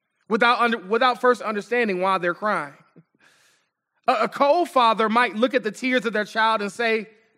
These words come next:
"Grow up, son," or, "Grow up, daughter."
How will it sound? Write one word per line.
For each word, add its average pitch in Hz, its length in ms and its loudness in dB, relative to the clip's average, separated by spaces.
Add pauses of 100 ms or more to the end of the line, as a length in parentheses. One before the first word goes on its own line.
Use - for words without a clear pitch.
(240)
"Grow 277 280 4
up, 247 340 2
son," 220 480 0
or, 196 260 0 (280)
"Grow 262 240 6
up, 254 160 0
daughter." 214 540 2